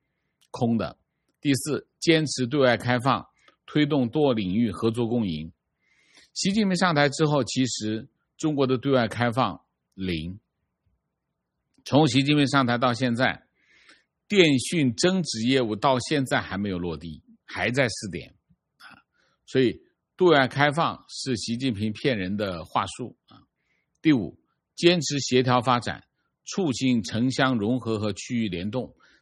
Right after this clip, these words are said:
这是 bullshit，没有意义的啊。那，但是他有一句话说，要牢牢守住不发生规模性返贫致贫底线，坚持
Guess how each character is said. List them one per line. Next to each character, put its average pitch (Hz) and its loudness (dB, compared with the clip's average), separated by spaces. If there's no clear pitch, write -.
这 117 -2
是 95 -6
bullshit， 110 -4
没 95 -8
有 101 -4
意 98 -6
义 85 -8
的 69 -16
啊。 - -20
那， 107 -4
但 156 4
是 127 -6
他 139 2
有 120 4
一 104 -2
句 117 -4
话 123 2
说， 120 -2
要 139 2
牢 117 2
牢 120 0
守 98 -4
住 156 -4
不 156 -2
发 143 2
生 139 -2
规 175 0
模 131 -2
性 117 -4
返 82 -4
贫 117 -2
致 147 -6
贫 113 -4
底 73 -16
线， 131 -2
坚 175 2
持 120 -4